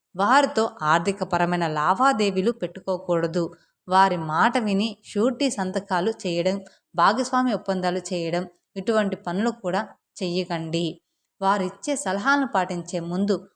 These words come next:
ఒకటికి పది సార్లు ఆలోచించుకొని, అనుభవజ్ఞుల సలహాలను తీసుకొని నిర్ణయం తీసుకోండి. అది మీకు బాగా మేలు చేస్తూ ఉంటుందన్నమాట. అందుకని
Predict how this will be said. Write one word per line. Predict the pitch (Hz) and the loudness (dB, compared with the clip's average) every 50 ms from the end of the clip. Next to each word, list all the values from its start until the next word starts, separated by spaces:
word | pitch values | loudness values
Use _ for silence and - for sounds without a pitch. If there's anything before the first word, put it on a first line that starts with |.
| _ _ _ _ | _ _ _ _
ఒకటికి | - 185 185 277 269 294 269 240 - _ | -8 -4 -2 -2 -2 -2 -4 -6 -6 _
పది | - 165 165 202 247 | -6 -4 -2 -2 -2
సార్లు | - - 226 202 220 269 277 - - - | -2 2 4 4 4 4 4 2 2 2
ఆలోచించుకొని, | 180 180 185 175 - 190 175 165 - - - 175 175 190 226 214 185 - - - - _ _ _ | 2 2 2 0 -2 -6 -6 -8 -8 -8 -6 -4 -2 0 -2 -2 -4 -8 -14 -20 -20 _ _ _
అనుభవజ్ఞుల | 170 175 185 220 240 285 277 254 202 185 190 185 185 180 | -4 -2 0 2 4 4 4 4 2 0 -2 -2 -2 -4
సలహాలను | 175 - 160 151 165 170 - 220 254 269 262 247 - | -4 -4 -4 -4 -4 -2 0 0 0 0 0 -2 -2
తీసుకొని | 190 175 170 - - - 160 165 196 208 196 196 _ _ _ _ - | -4 -4 -4 -6 -6 -6 -4 -4 -4 -6 -6 -10 _ _ _ _ -6
నిర్ణయం | 180 175 175 175 175 180 185 | -4 -4 -2 -2 -2 -2 -4
తీసుకోండి. | 180 - 175 156 160 - _ - 165 160 160 170 165 160 165 - _ _ _ _ _ - | -4 -6 -8 -10 -10 -12 _ -10 -8 -6 -4 -4 -4 -4 -6 -12 _ _ _ _ _ -6
అది | 170 170 180 185 | -4 -2 0 0
మీకు | 185 180 175 170 180 - 175 190 196 180 | 0 0 -2 -4 -4 -4 -4 -4 -4 -6
బాగా | 156 151 156 156 160 165 185 202 220 240 254 | -8 -6 -6 -6 -4 0 2 4 6 6 6
మేలు | 240 220 196 180 175 175 170 | 4 2 2 0 0 -2 -2
చేస్తూ | - 170 165 156 - - 196 196 196 | -2 -4 -4 -4 -4 -2 -2 0 0
ఉంటుందన్నమాట. | 180 165 160 160 170 160 160 165 160 165 160 160 160 160 180 175 165 - - _ _ _ _ _ - | 0 -2 -4 -6 -6 -6 -6 -6 -6 -4 -4 -6 -4 -2 -2 -4 -4 -4 -10 _ _ _ _ _ -6
అందుకని | 180 180 175 175 165 170 - 180 180 185 185 180 | -4 -2 -2 -2 -4 -2 -2 -2 0 0 0 -2